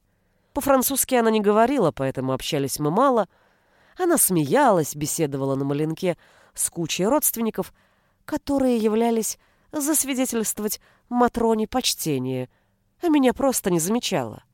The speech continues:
Что такого ужасного я совершила? Не выучила язык? Не приняла ислам? Я чувствовала, что причина неприятия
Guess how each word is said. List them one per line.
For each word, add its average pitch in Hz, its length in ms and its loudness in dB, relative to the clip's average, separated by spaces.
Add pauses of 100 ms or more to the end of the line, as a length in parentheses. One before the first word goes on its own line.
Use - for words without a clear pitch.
(360)
Что - 260 -2
такого 277 460 0
ужасного 208 640 2
я 160 160 -2
совершила? 151 680 -4 (580)
Не 214 140 2
выучила 277 440 2
язык? 254 480 0 (480)
Не 202 120 2
приняла 240 460 4
ислам? 311 420 0 (460)
Я 196 160 0
чувствовала, 135 600 0
что - 240 -6
причина 254 460 0
неприятия 147 800 -2